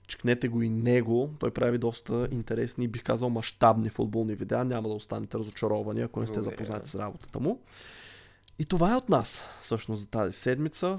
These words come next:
Speaker 1: Рони, благодаря ти, че беше мой ко-водещ, че ми прави компания, че си поговорихме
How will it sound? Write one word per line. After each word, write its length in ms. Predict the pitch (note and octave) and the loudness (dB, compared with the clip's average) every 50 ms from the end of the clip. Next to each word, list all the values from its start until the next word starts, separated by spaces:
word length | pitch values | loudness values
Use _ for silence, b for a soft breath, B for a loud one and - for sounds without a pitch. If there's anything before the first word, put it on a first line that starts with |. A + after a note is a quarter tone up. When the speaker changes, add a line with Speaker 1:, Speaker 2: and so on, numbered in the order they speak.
| F#3 D3 C3+ | -4 -4 0
Speaker 1:
Рони, 260 | A#2+ B2 B2+ D3 E3+ | 0 2 2 2 0
благодаря 480 | D#3+ D3 C3+ B2 A#2 A2+ A2+ - A#2+ A#2+ | 0 0 0 0 2 0 0 0 0 -2
ти, 120 | - - | -4 -8
че 120 | - - | -8 -6
беше 360 | G#2 G2+ G2 - A2 - - A#2 | -4 -2 0 -2 0 0 0 0
мой 460 | A2+ A2 A2+ A2+ A2+ A2 A2 A2+ G#2+ - - | 0 2 2 2 2 0 0 -2 -4 0 4
ко-водещ, 580 | - B2+ A#2 A#2+ B2+ C3+ C#3 D3 D#3+ - - | 6 6 8 8 6 4 4 4 2 0 -4
че 100 | - - | -6 -4
ми 80 | A2 G#2+ | -4 -4
прави 340 | - - - A2+ A2+ A#2 A#2 | -4 -2 -2 0 0 -2 -2
компания, 500 | - - - - - - A#2 A#2+ C3 C#3 | -4 -8 -8 -6 -4 -2 0 0 0 -2
че 120 | - - | -4 -8
си 80 | - - | -12 -14
поговорихме 800 | _ - - G#2 A2 G2+ A2 A2+ A2 A#2 - - A#2 A#2+ A#2+ | _ -10 -8 -6 -4 -2 0 0 0 -2 -2 -2 -2 -2 -2